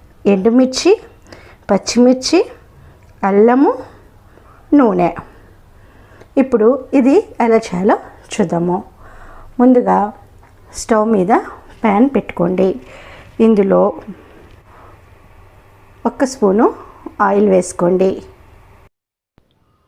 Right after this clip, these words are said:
ఇందులో జీలకర్ర, కొలిచి పెట్టుకున్న నీళ్లు వేసుకోండి.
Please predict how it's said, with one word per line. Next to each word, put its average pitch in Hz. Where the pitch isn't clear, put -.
ఇందులో 208
జీలకర్ర, 185
కొలిచి 220
పెట్టుకున్న 196
నీళ్లు 214
వేసుకోండి. 180